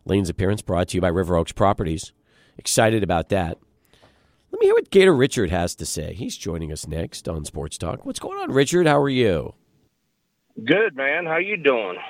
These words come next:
Speaker 1: Doing all right. Appreciate the call.
Speaker 2: Hey, so you call me Gator Richard. Wh-, is that a derogatory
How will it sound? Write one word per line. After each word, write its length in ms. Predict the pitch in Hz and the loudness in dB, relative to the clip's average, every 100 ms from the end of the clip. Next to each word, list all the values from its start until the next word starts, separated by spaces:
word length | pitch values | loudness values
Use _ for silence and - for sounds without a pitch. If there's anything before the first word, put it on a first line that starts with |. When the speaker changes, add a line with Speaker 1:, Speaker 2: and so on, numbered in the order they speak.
| - _ - _ 107 | -20 _ -20 _ 0
Speaker 1:
Doing 240 | 123 139 | 4 6
all 140 | 139 143 | 6 6
right. 280 | 160 185 - _ - | 6 4 0 _ -4
Appreciate 340 | 92 95 113 | -2 0 -2
the 80 | 110 | 0
call. 260 | 123 175 175 - - _ _ _ _ _ | 0 0 -2 -10 -16 _ _ _ _ _
Speaker 2:
Hey, 200 | - 427 - | 2 4 4
so 360 | 226 208 185 _ _ _ - | 4 4 0 _ _ _ -20
you 120 | 185 | -4
call 260 | 214 202 | 0 0
me 100 | 190 | 0
Gator 420 | 143 160 175 160 139 | -4 -2 0 0 2
Richard. 460 | 151 151 - 117 127 | 2 2 -2 -6 -4
Wh-, 580 | 165 _ _ _ _ 131 | -6 _ _ _ _ -2
is 120 | 127 | 4
that 180 | 202 175 | 4 4
a 80 | |
derogatory 1120 | 135 131 127 143 156 165 156 180 170 165 165 | -2 0 2 2 2 -4 -8 -4 -2 -2 -2